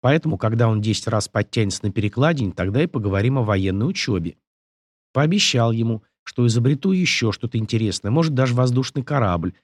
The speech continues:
и тогда он может стать капитаном воздушного корабля. Мишкин тут же умчался к мама рассказывать, что он будет командовать воздушным кораблем.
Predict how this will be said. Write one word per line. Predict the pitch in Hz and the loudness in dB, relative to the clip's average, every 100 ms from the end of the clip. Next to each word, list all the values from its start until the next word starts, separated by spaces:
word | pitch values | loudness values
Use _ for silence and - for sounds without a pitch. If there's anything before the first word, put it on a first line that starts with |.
| _ | _
и | 113 | -4
тогда | 123 117 117 | -2 2 2
он | 113 | 2
может | 110 101 | 0 -2
стать | - 147 156 | -2 -2 -2
капитаном | 107 120 98 107 127 | -6 -4 -2 0 0
воздушного | 110 95 92 87 107 98 | -2 -2 -4 -6 -6 -4
корабля. | 110 135 151 98 - _ _ _ _ _ _ _ _ 113 | -2 0 0 -2 -4 _ _ _ _ _ _ _ _ -2
Мишкин | 123 117 - 101 | 2 2 0 -4
тут | 120 110 | -2 -2
же | 113 | 0
умчался | 113 - 110 107 | -2 0 0 -2
к | 95 | -2
мама | 120 131 156 | 0 2 2
рассказывать, | 131 98 - 131 113 95 | 0 -2 -2 -2 0 -4
что | - | -4
он | 110 | -2
будет | 107 107 | -2 -2
командовать | - 123 131 120 110 | -2 0 0 0 0
воздушным | 117 117 117 - 120 | 0 0 0 -2 -4
кораблем. | 120 131 143 110 80 | 0 0 2 0 0